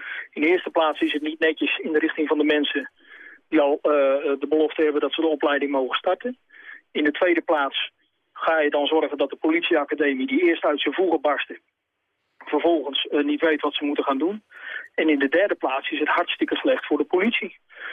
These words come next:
Omdat wij te maken krijgen met een enorme uitstroom die binnen vijf jaar op gang komt. Dat er tussen de vijftien en de twintigduizend politieagenten weggaan.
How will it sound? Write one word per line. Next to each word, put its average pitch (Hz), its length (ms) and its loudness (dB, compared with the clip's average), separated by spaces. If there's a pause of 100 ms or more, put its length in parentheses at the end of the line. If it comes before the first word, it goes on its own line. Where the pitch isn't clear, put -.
(260)
Omdat 156 280 2
wij 156 220 2
te 156 100 -2
maken 165 320 0
krijgen 143 360 0
met 147 140 0
een 143 120 0
enorme 170 480 2
uitstroom 165 560 -2
die 139 120 -4
binnen 165 260 2
vijf 160 260 0
jaar 147 180 2
op 127 120 -4
gang 185 240 -2
komt. 127 340 -4 (500)
Dat - 160 -2
er - 80 -18
tussen 170 280 2
de 147 80 0
vijftien 165 420 0
en 143 80 0
de 139 80 -4
twintigduizend 147 680 0
politieagenten 147 680 0
weggaan. - 380 0